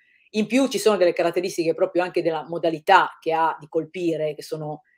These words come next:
tipicamente maschili, insomma. La stragrande maggioranza dei serial bomber noti e studiati a livello internazionale sono uomini. Uomini che peraltro qui probabilmente ha iniziato anche in un'epoca anche abbastanza giovanile, insomma,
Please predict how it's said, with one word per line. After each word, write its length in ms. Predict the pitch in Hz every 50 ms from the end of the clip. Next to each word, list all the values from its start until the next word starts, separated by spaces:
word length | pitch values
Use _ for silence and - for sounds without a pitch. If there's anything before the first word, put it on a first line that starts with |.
| _ _
tipicamente 520 | - 180 - 165 165 160 160 151 147 151
maschili, 380 | 147 143 - - 165 156 143 139
insomma. 340 | 131 - - 127 127 127 -
La 60 | -
stragrande 600 | 165 - - - 190 180 180 196 208 202 190 190
maggioranza 460 | 175 170 165 160 170 175 180 185 170
dei 100 | - 165
serial 320 | 147 - 175 165 165 160 160
bomber 360 | 156 170 170 165 156 151 139
noti 320 | 165 190 180 160 143 -
e 20 | 151
studiati 440 | - - 156 151 175 160 156 - 151
a 20 |
livello 260 | 156 151 160 156 151
internazionale 640 | 151 147 - 151 156 156 - - 165 156 151 147 147
sono 220 | - - 143 139
uomini. 340 | 139 147 147 135 131 123 - _ _ _ _ _ _ _ _ _ _ _ _ _ _ _ -
Uomini 360 | - 170 180 196 202 190 165
che 140 | - 190 175
peraltro 440 | - 180 190 208 220 208 190 170 -
qui 220 | - 185 202 202
probabilmente 400 | 202 170 165 160 170 180 175 202
ha 40 | 180
iniziato 440 | 165 156 - - 170 170 165 - 165
anche 180 | 156 151 -
in 80 | 170 165
un'epoca 400 | 156 156 151 - 160 156 - 160
anche 240 | 156 156 156 - 147
abbastanza 460 | 135 - 135 - - 160 151 - 143
giovanile, 460 | 131 147 135 139 151 170 160 139 127
insomma, 340 | 120 - - - 117 117